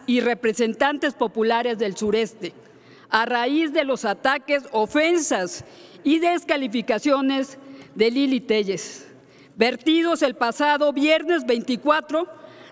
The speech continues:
respecto a la gente del sureste que pide inversión y desarrollo para esta zona del país.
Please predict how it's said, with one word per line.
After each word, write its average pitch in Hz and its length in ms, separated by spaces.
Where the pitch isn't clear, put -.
respecto 339 600
a 381 60
la 262 140
gente 339 420
del 240 160
sureste 247 840
que 226 100
pide 320 320
inversión 285 680
y 240 100
desarrollo 233 720
para 233 200
esta 240 260
zona 233 340
del 190 180
país. 180 580